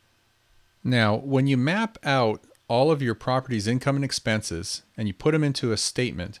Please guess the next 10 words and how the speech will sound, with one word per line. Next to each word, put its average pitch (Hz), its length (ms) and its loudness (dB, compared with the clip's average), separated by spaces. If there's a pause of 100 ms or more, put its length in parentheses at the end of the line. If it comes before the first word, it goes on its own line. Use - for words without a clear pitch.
(120)
it's - 180 -4
referred 151 420 0
to 113 340 0
as 104 180 -2
an 101 200 -4
A 135 180 0
pod, 90 400 -6 (100)
an 104 180 -4
annual 139 640 0
property 110 600 0